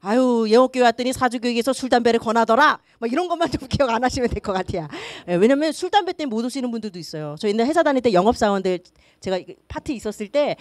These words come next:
그것 때문에 못 왔거든요. 술 먹고 교회에서 쫓겨난 거 막 얘기도 하시고 이러시더라고요. 괜찮아요. 술, 담배가 구원의 척도는 아니에요. 안 하면 좋지만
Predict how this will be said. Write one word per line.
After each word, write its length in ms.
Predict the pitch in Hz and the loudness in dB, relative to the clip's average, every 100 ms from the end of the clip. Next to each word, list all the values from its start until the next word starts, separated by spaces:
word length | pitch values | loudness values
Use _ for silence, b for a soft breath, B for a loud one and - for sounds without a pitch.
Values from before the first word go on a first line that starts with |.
| B | B
그것 200 | - 233 320 | -4 0 2
때문에 160 | 370 | 2
못 120 | 196 190 | 2 0
왔거든요. 600 | 190 160 147 143 135 139 | 0 -4 -6 -10 -12 -14
술 180 | - 370 | -10 -2
먹고 180 | 381 330 | 0 0
교회에서 200 | - 226 | 2 2
쫓겨난 380 | 240 302 349 302 | 2 2 2 2
거 80 | 254 | 2
막 140 | 202 190 | 2 0
얘기도 240 | 196 233 | 0 2
하시고 220 | 240 202 | 0 -2
이러시더라고요. 560 | 185 175 165 151 143 147 B B B | -4 -4 -4 -6 -6 -10 B B B
괜찮아요. 1300 | 254 269 - 381 381 320 262 254 254 226 185 165 220 226 b b b b - | 0 0 -2 -6 -6 -6 -8 -8 -10 -12 -14 -18 -20 -20 b b b b -10
술, 200 | 370 370 | -2 2
담배가 340 | 415 - 349 | 2 2 -2
구원의 320 | 349 311 330 | -2 -6 -4
척도는 400 | - - 381 359 | -8 -8 -8 -4
아니에요. 640 | 196 180 202 185 165 160 165 240 | -6 -6 -10 -10 -12 -14 -8 -4
안 180 | - 277 | 2 4
하면 220 | 403 415 | 4 0
좋지만 340 | 294 240 294 | -6 -10 -10